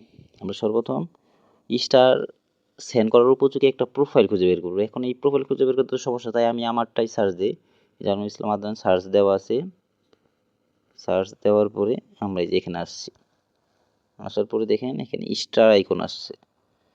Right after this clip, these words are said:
এটা কিন্তু মোবাইল ফেসবুক ডট কম এ দিলে স্টার আইকনটা আসবে না, আমরা ওয়েব ফেসবুক ডট কম দিছি ব্রাউজার আসে। পরে এখন দেখেন এই স্টার আইকনে ক্লিক করার পর আমার ব্যালেন্স কয়টা আছে, আপনাদের এখানে জিরো থাকবে, আর যদি কিনা থাকে এখানে ক্লিক করার পর এখানে দেখতে হবে ব্লাস-, ব্যালেন্স কয়টা আছে স্টার।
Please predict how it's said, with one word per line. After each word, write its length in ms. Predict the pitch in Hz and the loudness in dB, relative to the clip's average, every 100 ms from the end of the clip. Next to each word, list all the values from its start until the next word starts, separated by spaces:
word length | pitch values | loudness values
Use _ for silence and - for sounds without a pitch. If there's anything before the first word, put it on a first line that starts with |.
| _ - | _ -2
এটা 120 | 104 | 0
কিন্তু 180 | 120 127 | 0 0
মোবাইল 640 | 107 104 113 120 131 139 - _ _ _ | 2 4 6 6 4 -2 -14 _ _ _
ফেসবুক 280 | - 110 120 | -2 -2 2
ডট 200 | 117 110 | 4 2
কম 260 | - 127 131 | 0 -4 -2
এ 140 | 123 | -4
দিলে 400 | 120 123 135 208 - - | 0 2 2 -2 -8 -12
স্টার 200 | - 113 | 0 2
আইকনটা 300 | 113 113 110 | 2 4 4
আসবে 200 | 104 90 | 4 0
না, 80 | 87 | 0
আমরা 140 | 92 | 2
ওয়েব 260 | - 104 113 | 6 6 6
ফেসবুক 340 | - 127 110 107 | -2 -6 -6 -2
ডট 200 | 101 92 | -2 0
কম 220 | - 90 | -2 -4
দিছি 220 | - - | -6 -8
ব্রাউজার 340 | 87 90 85 85 | -2 0 0 -2
আসে। 200 | - - _ _ _ _ - | -4 -14 _ _ _ _ -6
পরে 200 | 92 104 | -2 -2
এখন 260 | 104 101 | -2 -6
দেখেন 340 | 101 113 143 170 _ _ _ _ _ _ _ - | -8 -10 -12 -14 _ _ _ _ _ _ _ -8
এই 260 | 90 87 - _ - | -6 -6 -8 _ -6
স্টার 220 | - 107 | 0 4
আইকনে 280 | 110 123 117 | 4 2 -2
ক্লিক 200 | 113 107 | -4 -2
করার 220 | - 110 110 | 2 4 2
পর 160 | 110 | 0
আমার 220 | 107 107 | 0 0
ব্যালেন্স 360 | 95 98 101 - | 2 2 2 0
কয়টা 300 | - 110 107 | 2 4 4
আছে, 180 | 110 120 | 2 0
আপনাদের 260 | 120 117 | 0 0
এখানে 260 | 110 123 120 | 0 0 -4
জিরো 240 | 101 101 | -2 -2
থাকবে, 400 | 104 120 120 165 | -2 -4 0 2
আর 100 | 151 | 4
যদি 160 | 104 104 | 2 2
কিনা 220 | - 117 | 0 -2
থাকে 260 | 107 - 92 | -2 -2 -2
এখানে 220 | 113 113 | -2 -4
ক্লিক 200 | 113 110 | -6 -2
করার 260 | 117 117 120 | 0 0 0
পর 160 | 123 | -2
এখানে 180 | 123 107 | -2 -2
দেখতে 240 | 104 104 | -4 -2
হবে 100 | 113 | -4
ব্লাস-, 580 | 101 90 87 - _ 95 | -2 2 2 0 _ -2
ব্যালেন্স 300 | 95 101 104 | 2 2 2
কয়টা 220 | 98 87 | 2 2
আছে 200 | - 92 | -2 -4
স্টার। 240 | 90 85 | -4 -4